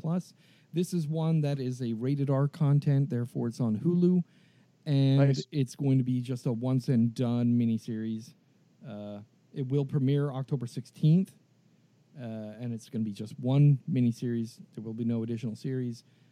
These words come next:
Speaker 1: This is something that actually they started working on before the Disney, uh, acquisition of, uh, Fox, uh,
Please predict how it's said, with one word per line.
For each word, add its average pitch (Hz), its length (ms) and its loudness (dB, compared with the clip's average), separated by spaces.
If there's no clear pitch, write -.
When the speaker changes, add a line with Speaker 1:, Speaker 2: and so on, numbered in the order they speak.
Speaker 1:
This - 160 -12
is 123 80 -14
something 120 360 -4
that 113 140 -6
actually 117 360 -8
they 110 160 -8
started 113 440 -8
working 113 280 -6
on 110 180 -2
before 110 380 -8
the 113 100 -8
Disney, 113 500 -4
uh, 107 240 -10
acquisition 117 840 -6
of, 117 320 -8
uh, 104 200 -10
Fox, 127 500 -8
uh, 101 280 -12